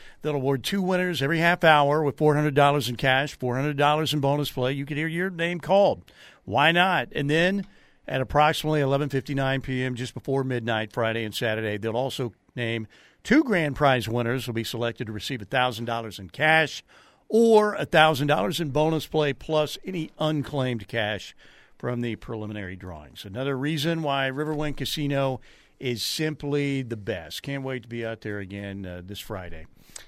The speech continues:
at Riverwind. Okay, let's get as many texts in as we can. We are gonna get locked in at the top of the hour with, uh,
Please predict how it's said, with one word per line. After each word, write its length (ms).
at 180
Riverwind. 400
Okay, 300
let's 220
get 160
as 100
many 220
texts 360
in 140
as 140
we 100
can. 400
We 160
are 140
gonna 120
get 120
locked 360
in 200
at 80
the 80
top 260
of 60
the 160
hour 320
with, 320
uh, 240